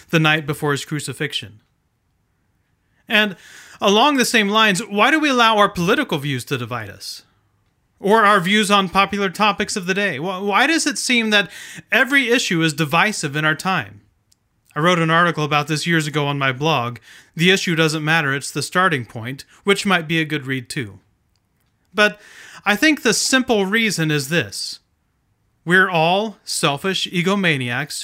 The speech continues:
who have to prove that we're smarter than the people around us. Even if you can argue circles around me, I'm going to stand my ground until you concede my point. I don't care what you think, or even if you're right. I, I get to decide what's right for me.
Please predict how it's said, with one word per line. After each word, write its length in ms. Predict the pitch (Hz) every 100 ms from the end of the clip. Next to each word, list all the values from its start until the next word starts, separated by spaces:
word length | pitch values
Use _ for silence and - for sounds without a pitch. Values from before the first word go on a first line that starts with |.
| -
who 120 | 180 139
have 240 | 165 180
to 120 | 240
prove 360 | - 185 165 160
that 120 | 185
we're 120 | 180
smarter 540 | - - 190 160 170 170
than 160 | 180
the 80 | 180
people 280 | 151 139 170
around 360 | 190 175 131
us. 320 | 107 - - _ _ _ _ _ _ _ _ _ -
Even 320 | 277 311 320
if 180 | 311 269
you 120 | 277
can 160 | 254
argue 320 | 214 226 214 202
circles 440 | - 240 233 190
around 300 | 196 190 196
me, 160 | 190 202
I'm 300 | 180 254 294
going 200 | 311 294
to 60 |
stand 280 | - 285 277
my 140 | 277 254
ground 440 | 269 277 254 170
until 260 | 160 - 180
you 140 | 175
concede 380 | 170 165 190 170
my 160 | 170
point. 500 | 165 180 151 104 - _ _ _ _ _ _ _ -
I 140 | 135
don't 160 | 156 -
care 180 | 180
what 160 | 170 165
you 80 | 160
think, 300 | 202 220 202
or 100 | 190
even 220 | 226 233
if 100 | 233
you're 100 | 214
right. 380 | 226 226 139 175
I, 300 | 202 202 - - - - -
I 220 | 180 294
get 180 | 208 165
to 100 | 156
decide 420 | 147 - 143 135
what's 220 | 139 127
right 220 | 139 135
for 140 | - 147
me. 360 | 156 107 87